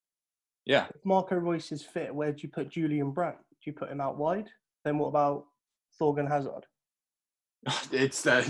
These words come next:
Speaker 1: that, that is where, uh, Lucien Favre will have the, um, the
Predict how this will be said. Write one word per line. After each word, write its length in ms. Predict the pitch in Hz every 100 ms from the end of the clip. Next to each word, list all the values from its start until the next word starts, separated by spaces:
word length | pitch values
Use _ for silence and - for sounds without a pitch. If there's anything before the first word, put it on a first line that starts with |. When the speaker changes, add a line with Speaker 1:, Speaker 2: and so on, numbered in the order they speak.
| 139 113 143 - 135 110
Speaker 1:
that, 360 | - 143 131 120
that 180 | 131 156
is 160 | 127
where, 460 | 123 135 131 131 123
uh, 220 | 127 123
Lucien 420 | 127 135 139 131 120
Favre 300 | 120 135 127
will 240 | 123 120
have 220 | 123 123
the, 340 | 120 120 117 117
um, 640 | 127 113 117 117 117 117 113 _ _ _
the 380 | 127 123 123 123